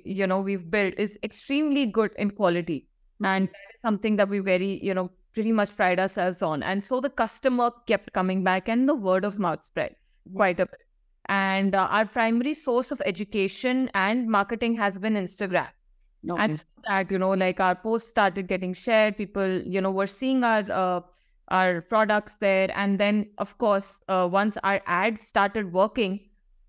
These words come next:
Speaker 1: that's when we got majority of the footfall happening.
Speaker 2: Okay. I have heard, uh, and I hear you when you're sharing this, because I've heard a lot about how, um, you know, marketing is hard for products because there's so many regulations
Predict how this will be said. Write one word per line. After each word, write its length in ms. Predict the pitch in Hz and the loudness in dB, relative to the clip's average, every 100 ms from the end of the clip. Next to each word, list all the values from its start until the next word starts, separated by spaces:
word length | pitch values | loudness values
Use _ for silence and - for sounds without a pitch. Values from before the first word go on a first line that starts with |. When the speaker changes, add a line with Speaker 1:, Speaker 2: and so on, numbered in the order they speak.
| _ | _
Speaker 1:
that's 280 | 180 208 202 | 0 2 2
when 140 | 240 226 | 0 2
we 120 | 226 | 2
got 180 | 208 202 | 2 2
majority 480 | 202 185 180 175 196 | 0 2 0 2 -2
of 120 | 180 | -2
the 60 | |
footfall 460 | 180 190 175 185 180 | -4 -4 -2 2 2
happening. 480 | 185 143 - 131 - _ _ _ _ _ _ _ _ _ _ _ _ _ _ _ _ _ _ _ _ | 0 -8 -10 -12 -14 _ _ _ _ _ _ _ _ _ _ _ _ _ _ _ _ _ _ _ _
Speaker 2:
Okay. 340 | 220 214 175 165 - _ - | 0 2 0 -2 -16 _ -2
I 140 | 269 | 0
have 340 | 359 330 349 - | 2 0 -2 -4
heard, 520 | - 226 220 170 - - | -2 0 2 -2 -8 -2
uh, 300 | 202 190 190 | 0 0 0
and 320 | 196 190 190 | -2 -4 -4
I 120 | - 196 | -4 -2
hear 220 | 214 233 | 0 0
you 200 | 226 202 | 2 0
when 160 | 185 | -2
you're 120 | 185 196 | -4 -4
sharing 380 | - 180 185 | -2 -2 -2
this, 160 | 185 190 | -4 -6
because 220 | 202 202 | -4 -2
I've 140 | 202 202 | -2 0
heard 180 | 202 226 | 0 0
a 40 | |
lot 340 | 214 185 196 | 0 0 0
about 240 | 226 208 208 | 0 0 0
how, 460 | 196 180 175 185 202 _ _ _ _ | -2 -2 -2 -4 -8 _ _ _ _
um, 380 | - 165 175 160 - | -6 -4 -2 -4 -2
you 140 | 220 | 0
know, 160 | 190 180 | 0 0
marketing 420 | 170 165 185 196 | 0 0 -2 -2
is 120 | 185 | -4
hard 400 | - 233 160 208 | 0 2 2 -4
for 400 | - 185 175 175 | -4 -2 0 -2
products 460 | 170 175 180 190 190 | 0 0 0 -2 -6
because 240 | 180 175 | -6 -4
there's 140 | 190 | -4
so 140 | - 185 | 0 0
many 200 | 196 220 | 2 0
regulations 800 | 185 175 196 196 190 - 202 | 0 0 0 0 -2 -4 -6